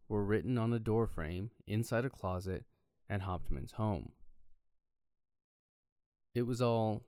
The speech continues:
a little suspicious. With Condon's positive I D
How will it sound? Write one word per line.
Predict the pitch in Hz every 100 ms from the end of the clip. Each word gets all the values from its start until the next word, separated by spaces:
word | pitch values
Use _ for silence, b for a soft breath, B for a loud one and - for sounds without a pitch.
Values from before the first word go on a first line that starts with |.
| - -
a |
little | 104 95 90
suspicious. | - - - 95 - - - - _ _ _ _ _ _ _ _ _ _ _ _ _ -
With | 107 113
Condon's | - 139 151 160 156
positive | - - 117 131 139 131
I | 104 131
D | 104 95 135